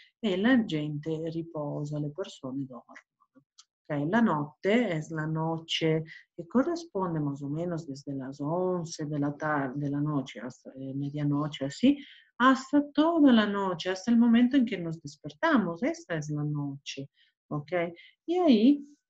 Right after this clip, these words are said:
nosotros, eh, vamos a dormir, ¿m? Vamos a descansar, vamos a dormir. Claro que podemos ir a dormir a las ocho,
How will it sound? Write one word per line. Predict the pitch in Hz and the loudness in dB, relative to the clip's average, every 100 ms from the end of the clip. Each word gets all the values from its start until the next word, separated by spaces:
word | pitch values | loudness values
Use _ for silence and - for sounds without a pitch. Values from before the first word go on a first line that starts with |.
| _ _ _ _ _ _ _ - | _ _ _ _ _ _ _ -6
nosotros, | 185 208 202 165 160 208 262 - - _ _ | 0 0 2 -2 0 0 0 -2 -18 _ _
eh, | 180 180 165 160 156 151 147 143 139 135 - - - - - 226 - | -6 -2 0 0 0 0 0 -2 -4 -8 -10 -12 -14 -14 -20 -20 -6
vamos | 170 175 180 208 - _ - | 0 2 0 -4 -10 _ -12
a | 156 | -10
dormir, | 147 143 180 233 - - _ _ | -6 0 4 4 4 -8 _ _
¿m? | 185 240 - | 0 0 0
Vamos | 156 147 147 | -4 -2 -2
a | 143 | -4
descansar, | - - - 139 143 220 240 226 | -8 -12 -8 -6 0 4 6 4
vamos | 190 160 143 | 2 -2 -4
a | 143 | -6
dormir. | 143 131 147 208 240 220 | -6 -6 -2 2 2 2
Claro | - 175 165 | 0 0 0
que | 156 | -4
podemos | 151 151 151 151 | -6 -4 -4 -4
ir | 156 | -6
a | 151 | -4
dormir | 156 151 156 147 | -6 -6 -6 -6
a | |
las | 143 147 151 | -8 -8 -10
ocho, | 151 147 - 135 135 | -12 -12 -10 -10 -12